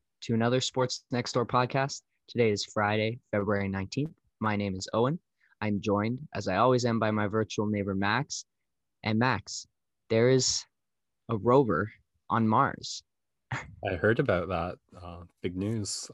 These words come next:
Speaker 2: Samples coming back sometime in the twenty thirties. So maybe we'll get to retire and head up to Mars.
Speaker 1: Yeah, would, so that's what I was gonna ask you. Do you think you'd be someone who'd be interested in living in Ma-,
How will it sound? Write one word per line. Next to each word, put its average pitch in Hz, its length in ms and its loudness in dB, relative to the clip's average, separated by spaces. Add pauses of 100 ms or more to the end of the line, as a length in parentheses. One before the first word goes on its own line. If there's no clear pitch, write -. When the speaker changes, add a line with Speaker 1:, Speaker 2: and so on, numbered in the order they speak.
Speaker 2:
Samples 95 460 -2
coming 98 300 -4
back 98 240 -2
sometime 92 540 -6
in 95 60 -6
the 98 100 -8
twenty 98 300 -6
thirties. 107 680 -2 (400)
So - 260 2
maybe 95 440 2
we'll 90 340 0 (480)
get 87 220 0
to 87 240 0
retire 87 560 0
and 85 140 -6
head 87 200 -4
up 85 140 -10
to 87 100 -6
Mars. 85 520 -8 (600)
Speaker 1:
Yeah, 139 180 6
would, 120 220 4 (220)
so 135 160 6
that's 151 220 6
what 165 100 8
I - 20 -
was 139 80 8
gonna - 100 6
ask 120 320 2
you. 87 160 -2 (220)
Do 120 80 6
you 147 80 8
think 175 220 4
you'd 175 180 4
be 156 180 8
someone 175 340 4
who'd 156 140 6
be 123 140 4
interested 120 420 0
in 117 60 2
living 110 320 2
in 107 120 0
Ma-, 90 120 -4